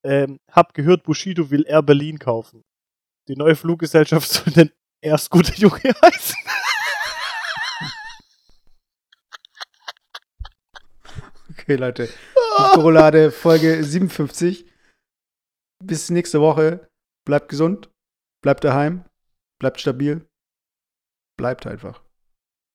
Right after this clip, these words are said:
Speaker 2: Und, äh, lasst eine Bewertung da. Fünf Sterne kann man geben.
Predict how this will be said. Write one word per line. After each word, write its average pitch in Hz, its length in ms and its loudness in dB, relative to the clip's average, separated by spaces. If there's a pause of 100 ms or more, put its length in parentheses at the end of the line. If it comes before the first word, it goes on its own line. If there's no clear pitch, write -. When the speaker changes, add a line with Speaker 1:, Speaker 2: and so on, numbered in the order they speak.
(800)
Speaker 2:
Und, 196 260 -4
äh, 170 300 0
lasst 170 180 -4
eine 180 100 -6
Bewertung 156 340 -4
da. 107 140 -12 (100)
Fünf - 180 -18
Sterne 143 240 -8
kann 131 120 -12
man 120 100 -10
geben. 117 260 -14